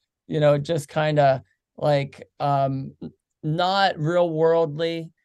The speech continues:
And, you know, it took me so long to realize that, like, you know,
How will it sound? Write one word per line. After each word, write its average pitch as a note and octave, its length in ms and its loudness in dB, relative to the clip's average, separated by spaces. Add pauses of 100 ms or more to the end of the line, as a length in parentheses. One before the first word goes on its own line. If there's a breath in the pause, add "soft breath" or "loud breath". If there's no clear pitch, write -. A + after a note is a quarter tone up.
(300)
And, C#3 640 0
you D3+ 160 -4
know, D3+ 300 2
it F3+ 200 -2
took - 260 -6
me D4+ 200 -6
so D#3+ 440 -4
long C#3+ 520 -6
to C#3 140 -8
realize C#3+ 580 -4
that, C3+ 140 -8
like, C3 280 -8
you D#3 100 -10
know, D3 220 -2